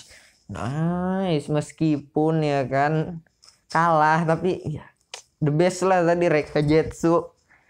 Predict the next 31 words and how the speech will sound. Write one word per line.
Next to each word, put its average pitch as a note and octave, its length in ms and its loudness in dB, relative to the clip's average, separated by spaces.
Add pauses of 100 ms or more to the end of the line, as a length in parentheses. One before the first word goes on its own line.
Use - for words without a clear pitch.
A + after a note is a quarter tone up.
(440)
Udah, G3+ 480 0 (320)
ih, - 160 -12 (100)
gila A#2+ 540 0
sih, C#3+ 160 -6
merah F3 480 -2
tuh E3+ 160 -2
tadi. D#3+ 320 -2
Anjay, C3 1040 -4
anjay. A#2 540 -2
Oke, F3+ 480 2
habis D#3+ 400 0
ini F#3 240 -2
solo F3 400 2
ya, D3+ 240 2
solo. C3+ 400 -2 (1400)
Oke, D#3+ 160 0
langsung E3+ 320 0
ramein F3 480 2
aja. F3+ 640 4
Oke, F3+ 240 0
sekian, F3 480 -2
terima E3 320 2
kasih. E3+ 400 0
Squadnya F3+ 400 0
gila, G#3+ 560 0
ada - 80 0
kill A#3+ 240 -2
sebelas B3+ 640 0
tuh, A3 240 2
Reka F3 400 -2
Jetsu. F#3 720 -2